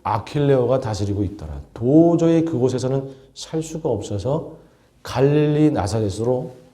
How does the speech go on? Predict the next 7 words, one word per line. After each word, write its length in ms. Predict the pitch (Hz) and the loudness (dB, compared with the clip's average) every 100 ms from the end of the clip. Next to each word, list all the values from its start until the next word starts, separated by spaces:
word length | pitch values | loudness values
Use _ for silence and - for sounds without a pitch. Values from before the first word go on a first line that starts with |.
| _ | _
도망가듯이 1040 | - 110 127 143 147 139 135 123 143 139 - | -6 0 2 2 4 4 2 0 -2 -2 -4
거기로 360 | 113 110 117 | -6 -2 -2
가서 380 | 107 98 131 - - - - | -2 -4 -6 -8 -18 -20 -20
살았더라. 720 | - 110 98 - 85 69 67 | -8 -6 -4 -4 -4 -6 -10
그게 180 | - 156 | 0 2
된 160 | 131 107 | 2 0
것이거든요. 500 | 92 - - 80 | -2 -6 -14 -16